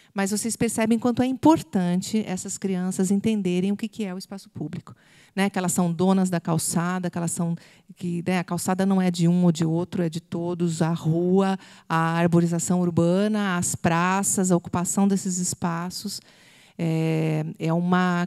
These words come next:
uma questão de reeducação, porque realmente, é, esses, essas crianças, elas estão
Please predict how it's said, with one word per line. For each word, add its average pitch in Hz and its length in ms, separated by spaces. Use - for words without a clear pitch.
uma 180 180
questão 190 380
de 196 140
reeducação, 226 880
porque 165 220
realmente, 220 800
é, 170 500
esses, 190 720
essas 180 340
crianças, 202 640
elas 220 320
estão 233 640